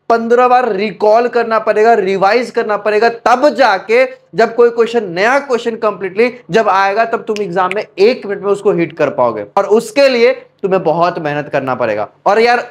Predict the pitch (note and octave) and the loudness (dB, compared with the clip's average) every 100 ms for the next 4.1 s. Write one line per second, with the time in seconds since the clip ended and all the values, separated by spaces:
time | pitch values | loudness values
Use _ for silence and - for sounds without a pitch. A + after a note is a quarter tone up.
0 | _ F3 G3 G#3 A#3 A3 A3 G#3+ G#3+ A3 | _ -2 -2 0 0 0 2 2 2 0
1 | G3+ G3+ D#3 - E3 A3 A3+ A#3 A3+ A#3 | -2 0 -2 0 0 0 2 2 2 2
2 | G3+ A3+ A3+ G3+ F#3+ A3 F3+ - _ A3+ | 2 2 0 2 0 -2 -6 -12 _ 0
3 | E3+ G#3+ B3+ B3 A3+ A#3 A#3+ A#3 A3 A3 | 4 2 2 2 0 0 0 2 0 0
4 | A#3 | -2